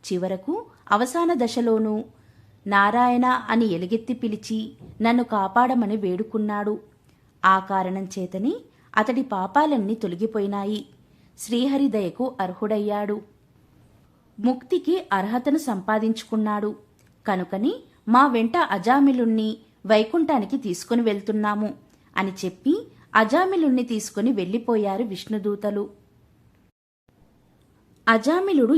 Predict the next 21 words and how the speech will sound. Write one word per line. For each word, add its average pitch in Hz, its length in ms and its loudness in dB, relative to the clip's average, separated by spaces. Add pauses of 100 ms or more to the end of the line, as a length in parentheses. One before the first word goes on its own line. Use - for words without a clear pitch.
ఎన్ని 214 260 2
దుర్మార్గాలు 247 640 0
చేసినా, 233 480 -2 (520)
తన 247 140 4
కుమారుణ్ణి 226 600 2
పిలవడంతో 202 600 -2
పాటు 202 340 -4 (420)
హరినామాన్ని 294 720 2
తలుచుకున్నవాడైనాడు. 208 1200 0 (640)
కనుక 185 300 -2 (520)
తెలిసి 277 300 4
ముట్టుకున్నా, 269 640 0
తెలియక 214 440 -2
ముట్టుకున్నా, 220 640 0 (500)
నిప్పు 233 360 2 (160)
కాలక 208 380 -2
మాననట్లుగా, 202 800 -2 (460)
భగవన్నామ 233 720 2
మహిమ 220 320 2
తెలిసి 208 380 -4
పలికినా, 208 480 -2